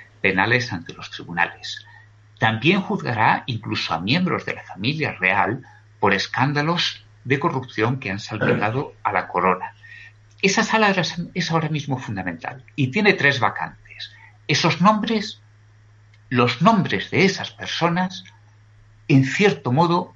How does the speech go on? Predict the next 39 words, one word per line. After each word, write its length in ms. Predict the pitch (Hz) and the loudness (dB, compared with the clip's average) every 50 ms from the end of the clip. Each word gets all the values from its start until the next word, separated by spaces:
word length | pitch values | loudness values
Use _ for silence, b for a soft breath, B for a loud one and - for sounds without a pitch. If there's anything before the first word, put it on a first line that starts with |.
| - _ | -20 _
representan 840 | - 117 117 110 - 104 104 - - - 160 160 160 165 151 123 107 | -8 -4 -2 0 2 2 2 2 2 0 0 0 0 -2 -2 -2 0
la 220 | 95 85 85 - - | -2 -2 -4 -4 -4
clave 400 | - 151 170 180 180 175 160 135 | 2 4 4 4 4 2 -2 -6
del 160 | 110 92 85 | -6 -8 -10
futuro 520 | - - - 98 - - 147 165 165 160 - | -10 -12 -14 -14 -8 -4 -4 -2 -2 -2 -6
de 120 | - 120 | -6 -10
los 140 | - 92 - | -14 -14 -14
partidos 460 | - - - - - 131 120 101 92 | -16 -20 -20 -14 -10 -10 -8 -8 -8
políticos 640 | - - - 98 101 113 117 98 95 - - - - - | -10 -10 -10 -8 -8 -8 -8 -10 -12 -12 -12 -12 -12 -12
en 80 | 90 | -14
nuestro 320 | 82 80 - - - - - | -16 -16 -14 -14 -16 -16 -16
país. 480 | - - - - - - - - B B B B B B B B B B B - | -16 -18 -16 -12 -12 -10 -10 -10 B B B B B B B B B B B 0
Y 120 | - 156 | 4 6
lo 120 | 147 147 - | 6 6 6
que 100 | - 131 | 4 0
está 300 | - - - 214 214 208 | -2 -2 2 4 6 6
haciendo 600 | 185 - - - 123 95 87 82 80 - - - - _ - | 6 4 0 -6 -4 -4 -4 -6 -8 -10 -12 -16 -14 _ -2
el 200 | 120 117 113 - | -2 -2 -2 -2
Consejo 520 | - 104 98 92 - 170 175 175 190 180 | -2 -4 -4 -4 -4 -6 -4 -2 -2 -4
General 360 | - - 107 101 110 123 123 | -4 -8 -6 -2 -2 -2 -2
del 140 | - - - | -2 -6 -10
Poder 300 | - - 98 113 123 120 | -10 -10 -6 -6 -6 -6
Judicial, 460 | - 117 110 107 - - - - - - _ _ B B B B - | -6 -10 -10 -12 -14 -16 -18 -18 -20 -20 _ _ B B B B -4
que 80 | - 143 | -2 -2
es 120 | 135 - | -2 -2
ese 200 | 135 - - 127 | -2 -2 0 2
órgano 340 | 123 120 117 110 110 110 - | 2 2 2 2 0 0 -4
politizado 840 | - 95 90 92 92 95 - - 95 95 - - 92 - - 95 - - - | -4 -6 -6 -6 -6 -10 -12 -14 -14 -10 -6 -6 -6 -6 -6 -12 -16 -14 -12
elegido 460 | 110 92 - - - 143 135 123 110 | -10 -10 -10 -8 -6 -4 -2 -2 -4
por 140 | - - - | -4 -6 -10
los 120 | 92 92 - | -10 -10 -8
políticos 540 | - 104 117 131 131 117 117 - - - - B B B B B B | -2 0 0 0 0 -4 -10 -12 -14 -14 -14 B B B B B B
y 120 | - 123 - | -8 -4 -2
que 80 | 143 156 | -2 -2
es 60 | 156 | -2
quien 280 | - - 101 87 - - | -4 -8 -10 -10 -12 -8
tiene 280 | - - 151 120 101 | -2 0 0 0 0
que 120 | - - 90 | -4 -8 -14
designar 600 | - - - - - - 110 120 113 107 - | -12 -12 -16 -16 -12 -6 -2 0 0 0 -2